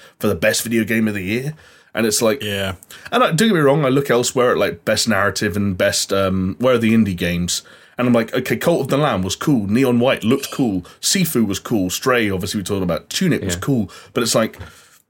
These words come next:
Speaker 1: I felt like we were just, like, one or two really heavy hitters, or at least just big surprises short of
Speaker 2: Let's
Speaker 1: rounding
Speaker 2: be
Speaker 1: out.
Speaker 2: fair.
Speaker 1: It's a
Speaker 2: Let's
Speaker 1: good
Speaker 2: be
Speaker 1: year,
Speaker 2: fair to
Speaker 1: but
Speaker 2: this
Speaker 1: yeah.
Speaker 2: year. Like, this year should have been better.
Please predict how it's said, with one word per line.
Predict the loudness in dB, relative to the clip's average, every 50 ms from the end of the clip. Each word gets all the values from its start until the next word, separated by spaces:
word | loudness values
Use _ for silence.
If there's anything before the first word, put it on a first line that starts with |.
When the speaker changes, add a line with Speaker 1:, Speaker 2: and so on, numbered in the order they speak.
| _ _ -20 -20 -20 _ _ _ _ _ _ _ _ -4
Speaker 1:
I | -2 -2
felt | -2 0 2 2 2 2 2
like | 2 2
we | 2 2 4
were | 4 2 2
just, | 0 -2 -2 -4 -4 -2 0
like, | 0 0 0
one | -2 -2 0 2 2 4 4
or | 2 0 0
two | 0 -2 0 0 0 2 2 0 -2 -4 -6 _ _ -8
really | -2 0 2 4 4 4 4 2 2
heavy | 2 0 0 0 0
hitters, | -2 -2 -2 -4 -4 -4 -2 0
or | 2 4 4
at | 4
least | 2 0 0 -2
just | -4 -4 -2
big | -2 -2 -2
surprises | -2 -2 -2 0 0 0 0 0 -2 -4 -6
short | -4 -4 -2 -2 -2 -2
of | -2 -2 -4 -6 -10 -14 -18 -20 -20 _ _ _ _ -2
Speaker 2:
Let's | 0 0 2 2 2
Speaker 1:
rounding | 2
Speaker 2:
be | 2
Speaker 1:
out. | 2 2
Speaker 2:
fair. | 2 0 0 -4 -6 -12 _ _ _ _ _ _ _ _ _ _ _ _ _ -6
Speaker 1:
It's | -2 0
a | 2
Speaker 2:
Let's | 2 2 2
Speaker 1:
good | 2
Speaker 2:
be | 2 2
Speaker 1:
year, | 0 0
Speaker 2:
fair | 0
to | -2 -2
Speaker 1:
but | -4 -2
Speaker 2:
this | -2 -2 -4
Speaker 1:
yeah. | -4
Speaker 2:
year. | -2 -2 -2 -2 -2 -2 -2
Like, | -2 -4 -4 -4
this | -4 -4 -2 -2
year | -2 -2 -2
should | -2 -2 -2 -2 -4
have | -4 -4
been | -4 -4 -4
better. | -4 -4 -6 -6 -8 -12